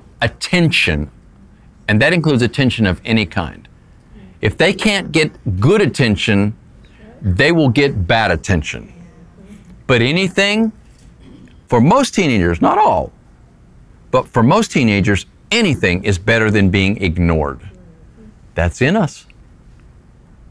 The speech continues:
That's in all of us. We don't want to be ignored. Do you like posting something and having nobody pay attention to it? I'm telling you, Facebook is like high school, just carried on.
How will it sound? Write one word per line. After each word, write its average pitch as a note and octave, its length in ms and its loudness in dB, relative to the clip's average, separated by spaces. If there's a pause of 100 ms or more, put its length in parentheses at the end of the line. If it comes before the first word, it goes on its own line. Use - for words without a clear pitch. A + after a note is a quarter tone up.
(220)
That's D#2 200 -4
in G2 100 0
all A3+ 220 0
of F4+ 100 -8
us. - 320 -10 (720)
We A2+ 120 4
don't A#2 320 0
want C3+ 140 0
to C#3 40 0
be A#2+ 200 0
ignored. A#2+ 460 0
Do B2+ 80 0
you C#3 80 2
like D#3+ 200 0
posting F#3 380 0
something F3 360 -2
and C#3 100 2
having B2 360 2
nobody B2 420 2 (880)
pay C3 100 0
attention A#2+ 420 -2
to - 60 -2
it? - 100 -10 (1400)
I'm C#3 80 2
telling A3+ 240 2
you, B2+ 100 2
Facebook F#3+ 420 -2
is C3+ 100 0
like B2+ 140 2
high C3+ 200 2
school, F2 280 -2
just F#2+ 240 -2
carried G2 280 0
on. D#2 240 -2